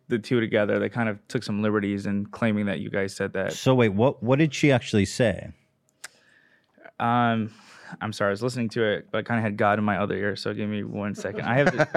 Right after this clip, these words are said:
Speaker 1: I, I have
Speaker 2: <laughs> Go
Speaker 1: the,
Speaker 2: ahead.
Speaker 1: I have the timestamp from Aiden's, uh, live stream.
Speaker 2: No, what did Trisha say?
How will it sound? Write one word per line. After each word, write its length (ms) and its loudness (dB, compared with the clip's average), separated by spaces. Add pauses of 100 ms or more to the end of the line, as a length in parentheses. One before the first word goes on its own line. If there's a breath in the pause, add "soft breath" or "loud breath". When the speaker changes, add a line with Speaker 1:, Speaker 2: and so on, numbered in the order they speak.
(320)
Speaker 1:
I, 100 -2
I 40 4
have 200 2
Speaker 2:
<laughs> 0 -
Go 60 4
Speaker 1:
the, 100 8
Speaker 2:
ahead. 280 2 (380 loud breath)
Speaker 1:
I 100 4
have 100 4
the 60 0
timestamp 540 0
from 220 -2
Aiden's, 480 -4
uh, 360 -4 (440)
live 340 0
stream. 480 -8 (580)
Speaker 2:
No, 140 2
what 140 6
did 100 2
Trisha 420 2
say? 340 -2